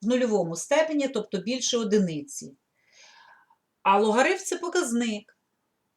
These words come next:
Отже, якщо я можу записати, що чотири менше, ніж п'ять у першому степені, але більше, ніж п'ять в нульовому степені,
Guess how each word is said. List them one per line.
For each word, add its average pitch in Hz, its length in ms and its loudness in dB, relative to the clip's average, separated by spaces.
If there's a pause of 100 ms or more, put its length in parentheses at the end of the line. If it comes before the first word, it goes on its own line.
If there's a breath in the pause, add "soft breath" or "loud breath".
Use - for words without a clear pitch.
(140)
Отже, 196 580 2
якщо 202 280 -2
я 277 160 4
можу 254 260 -2
записати, 240 680 0
що 208 180 -4
чотири 226 680 -2
менше, 208 400 -2
ніж 185 220 -8
п'ять 208 340 -2
у 185 40 -10
першому 175 560 -4
степені, 160 640 -6
але 180 200 -4
більше, 175 380 -6
ніж 165 200 -12
п'ять 175 300 -4
в 175 40 -10
нульовому 220 520 -2
степені, - 600 -8